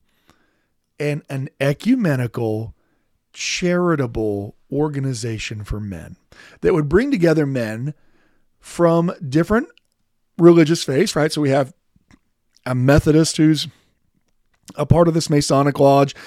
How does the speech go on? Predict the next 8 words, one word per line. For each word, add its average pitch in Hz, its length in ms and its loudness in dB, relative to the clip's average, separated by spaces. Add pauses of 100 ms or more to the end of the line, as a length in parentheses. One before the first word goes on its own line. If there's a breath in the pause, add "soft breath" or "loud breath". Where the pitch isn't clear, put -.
(200 loud breath)
and, 120 300 -2 (340 soft breath)
you 139 120 -6
know, 110 200 -4
he 190 280 -2
might 180 260 4
be 170 320 4
all 170 280 6
day, 156 440 4